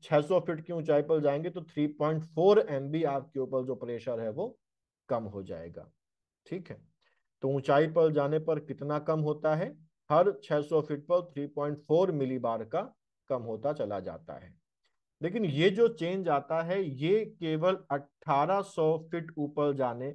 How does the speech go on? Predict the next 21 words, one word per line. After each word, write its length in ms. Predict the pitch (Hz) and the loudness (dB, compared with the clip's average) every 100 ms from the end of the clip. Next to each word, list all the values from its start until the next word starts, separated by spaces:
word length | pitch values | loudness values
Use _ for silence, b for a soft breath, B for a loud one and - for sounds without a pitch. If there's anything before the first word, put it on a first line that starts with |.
| - _ _ _ 160 | -14 _ _ _ -2
तक 140 | 156 | -2
ही 160 | 185 185 | -2 0
होता 280 | 190 156 170 | 2 2 2
है, 40 | |
क्योंकि 240 | 170 160 165 | -2 -4 -4
उसके 340 | 156 - 196 156 | -4 0 0 2
बाद 300 | 131 127 135 | 2 2 0
जो 160 | 120 110 | -4 -2
है 320 | 113 156 180 b _ | 0 0 -2 b _
वो 80 | 143 | 0
हवा 260 | 143 139 175 | 2 6 6
और 360 | 165 143 175 165 131 | 4 4 2 2 0
डेंस 300 | 151 190 - | 0 0 -4
होने 220 | 165 151 147 | -4 -2 0
लगती 400 | 131 - 147 151 | 0 -2 -4 2
है 60 | |
और 200 | 180 170 | 4 4
डेंस 260 | 139 165 160 | 2 -2 -2
होने 140 | 143 135 | -6 -2
पर 160 | 165 151 | 0 0
इतना 400 | 131 139 196 | -2 -4 -6